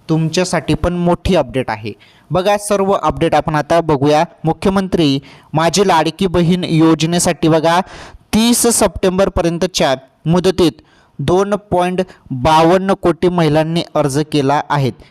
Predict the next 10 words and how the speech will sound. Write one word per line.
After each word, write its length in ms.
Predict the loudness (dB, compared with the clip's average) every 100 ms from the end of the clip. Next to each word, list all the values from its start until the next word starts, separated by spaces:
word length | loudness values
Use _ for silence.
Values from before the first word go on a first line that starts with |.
| -4
बघा, 300 | 0 2 2 0 -10 -8
सप्टेंबर, 640 | -2 0 0 0 2 0
तीस 280 | 0 -2 0
सप्टेंबरपर्यंत 720 | -2 0 -2 0 0 -2 -2
मुदत 260 | -2 0 -2
दिली 260 | 0 2 2
होती 260 | 2 0 0 _ -6
आणि 340 | -2 0 -2 -4 _
या 220 | 2 2 2
मुदतीत 400 | 0 -2 -2